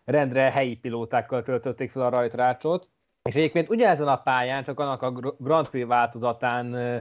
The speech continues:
kétezer és kétezer-hét között rendezték a Forma egyes amerikai nagydíjat, ö, a Patrik által említett gumibotrány mellett Baumgartner Zsolti pontja miatt is, ö, emlékezetes ez a helyszín, meg ugyebár itt is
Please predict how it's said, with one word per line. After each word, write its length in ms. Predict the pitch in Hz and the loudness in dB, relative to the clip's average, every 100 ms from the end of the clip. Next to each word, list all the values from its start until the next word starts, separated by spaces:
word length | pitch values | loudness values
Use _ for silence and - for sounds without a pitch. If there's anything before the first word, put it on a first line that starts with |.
| 117 _ - _ | -8 _ -20 _
kétezer 540 | 147 135 - 123 123 | 0 0 0 -2 -2
és 220 | 123 117 - | -4 -6 -4
kétezer-hét 680 | 127 - 123 120 117 117 | -6 -4 -2 -2 -2 -2
között 220 | 123 113 | -2 -2
rendezték 400 | 120 117 113 113 | 0 -2 -2 -2
a 60 | 120 | -4
Forma 280 | - 127 117 | 0 2 2
egyes 160 | 110 | 2
amerikai 420 | 143 151 147 151 139 | 2 2 2 2 2
nagydíjat, 720 | 135 120 131 127 123 120 143 | 0 -2 0 4 2 0 -4
ö, 260 | 127 123 113 _ _ _ | 0 0 0 _ _ _
a 380 | - 117 120 120 | -2 4 4 4
Patrik 360 | 156 147 143 - | 2 2 0 2
által 280 | 127 123 127 | 0 0 -4
említett 640 | 123 123 117 127 123 131 | -4 -6 -4 -4 -4 -6
gumibotrány 600 | 135 135 123 127 139 127 | -4 -4 -2 -2 0 -2
mellett 240 | 123 120 117 | 0 -2 2
Baumgartner 580 | 131 127 120 113 117 | 2 2 0 0 -2
Zsolti 280 | 117 139 135 | -2 -2 -2
pontja 380 | 135 131 120 131 | -2 -2 0 0
miatt 240 | 127 123 | 0 -2
is, 260 | 135 127 - | -2 -4 2
ö, 160 | 143 131 165 | 4 4 2
emlékezetes 680 | 156 143 131 143 135 147 139 | 2 2 2 2 2 0 0
ez 140 | 135 | 2
a 80 | 135 | 4
helyszín, 680 | 131 127 123 139 131 139 139 _ _ _ | 4 2 -2 -6 -4 -4 -6 _ _ _
meg 120 | - 120 | -6 -2
ugyebár 560 | 127 127 127 131 127 _ _ _ - | 2 4 4 4 0 _ _ _ -6
itt 240 | 135 135 | -4 -2
is 200 | 143 | -4